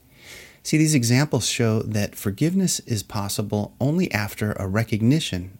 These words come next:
of having done something against God's revealed instruction.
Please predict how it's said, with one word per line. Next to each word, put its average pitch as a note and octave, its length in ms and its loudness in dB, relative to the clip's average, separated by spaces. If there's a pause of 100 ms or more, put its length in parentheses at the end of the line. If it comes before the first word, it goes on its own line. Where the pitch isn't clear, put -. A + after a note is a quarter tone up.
of G#2+ 80 -6
having G#2+ 320 -2
done G2 220 -2
something - 520 -4
against G#2 460 -2
God's F2+ 340 -6
revealed F#2+ 400 -2
instruction. G#2+ 600 -4